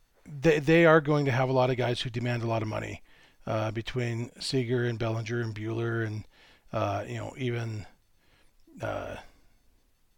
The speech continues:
whoever else I'm, I'm forgetting. Um, <laughs> but, uh, you know, there's gonna be plenty of guys over the next four or five years who they have to pay.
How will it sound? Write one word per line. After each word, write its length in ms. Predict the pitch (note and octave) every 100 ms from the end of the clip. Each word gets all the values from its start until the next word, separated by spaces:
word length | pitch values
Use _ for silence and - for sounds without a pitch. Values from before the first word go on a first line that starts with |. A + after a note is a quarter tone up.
| _ _ _ _ _ _ _ _ _ -
whoever 320 | B2+ B2 A2+
else 200 | A2+ -
I'm, 200 | A#2 A2 A2+
I'm 100 | A#2
forgetting. 500 | A2+ A2 A2 A#2 A2+ - - - _
Um, 420 | - A#2+ A2+ A2+ A2+ - D#3+ - -
<laughs> 420 | - - - -
but, 260 | C#3+ D3+ C#3
uh, 380 | C3+ C3 B2+ A2+ - _ -
you 80 | C#3+
know, 180 | C#3+ D3
there's 280 | C#3+ D3+ B2+
gonna 180 | D#3
be 100 | C#3+
plenty 320 | C#3 E3 D#3 C#3
of 80 |
guys 500 | B2+ B2+ A#2+ A#2+ A2 -
over 180 | C#3+ B2+
the 80 | B2
next 420 | B2 - - - _
four 280 | - D3 C3
or 60 |
five 260 | B2 B2 A#2
years 380 | D#3 E3 D3 -
who 100 | C#3+
they 100 | B2
have 200 | B2 B2
to 80 | -
pay. 380 | B2 A#2+ C3